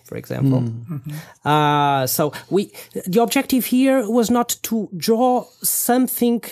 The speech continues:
Speaker 1: that looks like tree rings and gives you a data impression of something. The objective was more to have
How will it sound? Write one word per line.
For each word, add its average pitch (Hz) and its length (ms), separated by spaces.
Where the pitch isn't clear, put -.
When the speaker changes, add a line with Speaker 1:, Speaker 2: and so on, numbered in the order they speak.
Speaker 1:
that 208 340
looks 214 280
like 214 140
tree 247 240
rings 262 720
and 202 220
gives 202 220
you 214 80
a 196 40
data 185 240
impression 131 540
of 120 100
something. - 460
The 185 100
objective 226 560
was 214 280
more 214 260
to 185 220
have 151 360